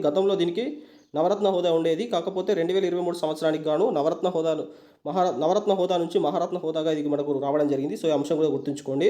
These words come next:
So, మనకు దీనికి సంబంధించి కరెక్ట్ ఆన్సర్ వచ్చేసి మనకు ఆప్షన్ డి అవుతుందండి. So, ఒక కంపెనీకి నవరత్న హోదా రావాలంటే మనకి ఎలా ఉంటుందంటే వెయ్యి కోట్ల పెట్టుబడి అనేటువంటిది మనకు ఆ యొక్క కంపెనీ అనేటువంటిది ఉండాల్సి ఉంటుంది. అదేవిధంగా వరుసగా మూడు సంవత్సరాలు లాభాలు ఉండాల్సి ఉంటుంది.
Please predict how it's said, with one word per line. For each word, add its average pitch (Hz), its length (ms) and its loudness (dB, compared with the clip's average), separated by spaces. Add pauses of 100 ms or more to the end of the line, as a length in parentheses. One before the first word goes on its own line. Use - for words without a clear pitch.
So, 180 120 -2
మనకు 156 180 0
దీనికి 156 180 -4
సంబంధించి 175 320 0
కరెక్ట్ 151 220 -2
ఆన్సర్ 160 220 0
వచ్చేసి 151 300 -4
మనకు 143 200 -2
ఆప్షన్ 147 280 0
డి 147 120 4
అవుతుందండి. 127 400 0 (2250)
So, - 100 -2
ఒక 196 160 4
కంపెనీకి 208 380 2
నవరత్న 202 380 2
హోదా 190 260 2
రావాలంటే 180 480 0
మనకి 165 160 -2
ఎలా 170 160 -2
ఉంటుందంటే 165 360 -2 (120)
వెయ్యి 165 180 2
కోట్ల 180 280 0
పెట్టుబడి 170 380 2
అనేటువంటిది 160 460 0
మనకు 156 220 -2
ఆ - 80 2
యొక్క 147 180 -2
కంపెనీ 147 300 0
అనేటువంటిది 151 360 2
ఉండాల్సి 139 300 0
ఉంటుంది. 139 220 -4 (100)
అదేవిధంగా 180 460 0
వరుసగా 180 360 2
మూడు 170 220 0
సంవత్సరాలు 165 480 2
లాభాలు 156 380 2
ఉండాల్సి 151 300 -2
ఉంటుంది. 151 280 -4